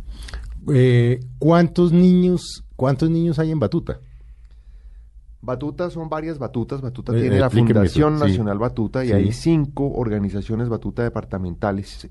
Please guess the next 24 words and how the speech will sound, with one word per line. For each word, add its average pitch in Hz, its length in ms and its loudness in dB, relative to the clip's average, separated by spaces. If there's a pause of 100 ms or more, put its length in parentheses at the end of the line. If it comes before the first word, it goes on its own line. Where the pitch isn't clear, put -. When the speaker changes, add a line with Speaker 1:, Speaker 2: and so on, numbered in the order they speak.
(140)
Speaker 2:
Batuta, 143 640 0
la 143 100 -2
Fundación 117 480 -4
Nacional, 110 520 -4
directamente 117 720 -6
atiende 117 500 -4 (380)
cerca 120 320 -4
de 117 60 2
veintisiete 104 640 -2
mil 123 200 0
niños 123 320 0
y 117 60 -12
jóvenes 101 360 -6
en 98 80 -6
el 87 100 -8
país. 104 460 -8 (360)
Y 117 80 -2
en 117 80 2
conjunto 131 520 2
con 151 160 0
las 107 160 0
demás 120 360 0
organizaciones 113 640 -4
Batuta, 120 500 -4